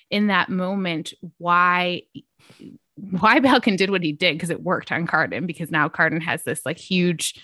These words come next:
insecurity there, but then how that carries over to every interaction he has with Jude, and why he, like, looks at her all the time and is like, "How dare you, like,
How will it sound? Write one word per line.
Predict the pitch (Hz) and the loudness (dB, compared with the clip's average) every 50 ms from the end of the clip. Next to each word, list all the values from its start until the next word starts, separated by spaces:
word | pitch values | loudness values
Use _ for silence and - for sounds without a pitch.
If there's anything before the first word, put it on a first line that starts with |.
| - _ _ _ _ - | -20 _ _ _ _ -2
insecurity | 190 185 180 165 - 160 - - - 175 196 202 175 151 | 0 0 2 2 0 -4 -4 -2 0 2 2 4 2 0
there, | 139 143 117 160 | 0 -2 -2 -2
but | 165 170 - | -2 -2 0
then | 180 165 170 170 175 175 _ _ | 0 0 0 0 -4 -8 _ _
how | - - - 175 170 | -8 -2 0 2 2
that | 175 170 - | 2 0 -4
carries | - - 180 165 170 170 160 151 - - _ - | -4 -4 -4 -2 -2 -2 -4 -6 -8 -10 _ -2
over | 180 170 160 175 160 160 | -2 -2 0 0 0 0
to | 156 - - - - 180 156 156 160 - - _ _ _ _ _ _ _ - - | -2 -4 -8 -8 -6 -4 -2 -2 -4 -6 -10 _ _ _ _ _ _ _ -4 0
every | 180 185 180 180 185 175 | 0 0 2 2 2 2
interaction | 165 170 165 160 151 165 - - 190 175 | 2 2 2 2 0 0 -2 -4 -6 -4
he | 180 170 | -4 -4
has | 156 165 151 147 156 - | -2 0 0 -2 -2 -2
with | 160 151 - _ | -6 -8 -8 _
Jude, | - - 240 254 226 214 196 190 185 180 - - | -6 -2 2 2 4 4 4 4 2 2 0 -2
and | 170 170 170 165 160 160 | -2 -2 -2 -2 -2 -2
why | 160 156 156 151 151 151 156 156 156 156 - - - _ _ _ | 0 2 4 4 4 2 2 0 -2 -4 -6 -12 -20 _ _ _
he, | _ - 190 180 175 170 170 170 170 165 165 160 - _ _ _ _ _ _ _ _ _ _ _ | _ -6 -4 -2 0 0 0 0 2 0 0 -2 -4 _ _ _ _ _ _ _ _ _ _ _
like, | - 185 180 - - | -6 -4 -4 -2 0
looks | 185 196 202 - - | 0 0 0 0 -2
at | 196 165 | -2 0
her | 196 185 | 2 4
all | 180 170 165 175 | 4 4 4 2
the | 175 - | 0 0
time | 165 165 165 165 | -2 -2 0 0
and | 170 160 | -2 -2
is | 160 160 151 - | -4 -6 -4 -4
like, | 156 151 143 135 - - - _ _ _ _ _ - | -4 -4 -4 -4 -6 -10 -20 _ _ _ _ _ -14
"How | - - 180 180 180 | -6 -2 0 0 0
dare | 165 175 165 165 208 | 0 0 2 2 2
you, | 240 214 170 165 170 165 160 | 2 0 0 -2 -2 -4 -4
like, | 160 156 147 139 - - - | -4 -4 -4 -4 -6 -10 -16